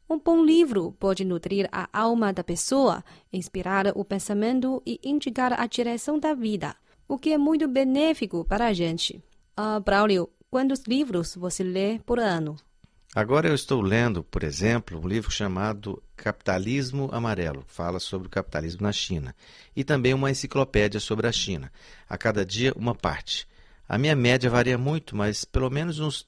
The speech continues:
Speaker 2: trinta e cinco livros por ano eu leio. Pelo menos estando no Brasil, eu sei que leio.
Speaker 1: Trinta e cinco é muito. Então, além das obras brasileiras,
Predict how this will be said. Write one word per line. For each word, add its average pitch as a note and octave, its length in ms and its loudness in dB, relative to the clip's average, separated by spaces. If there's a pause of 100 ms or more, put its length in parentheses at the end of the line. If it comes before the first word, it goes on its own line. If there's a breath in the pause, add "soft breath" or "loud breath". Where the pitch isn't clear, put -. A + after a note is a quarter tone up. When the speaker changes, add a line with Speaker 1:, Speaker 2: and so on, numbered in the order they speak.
Speaker 2:
trinta D3+ 300 -6
e C#3+ 80 -2
cinco C#3 600 -6
livros A#2 420 -4
por A2 240 -4
ano B2+ 320 -2 (400 soft breath)
eu C#3 160 4
leio. G#2+ 320 4
Pelo G#2 240 8
menos B2 220 -2
estando D3 480 4
no C3+ 100 0
Brasil, G#2 460 2
eu B2 60 -2
sei B2 200 -2
que B2+ 100 -10
leio. E2+ 260 -4 (500)
Speaker 1:
Trinta B3 280 0
e A#3+ 40 0
cinco G3 500 0
é E3 300 -4
muito. F3+ 720 0 (220)
Então, D4 540 4
além C4 260 4
das D4 200 2
obras D4 420 4
brasileiras, G#3+ 960 2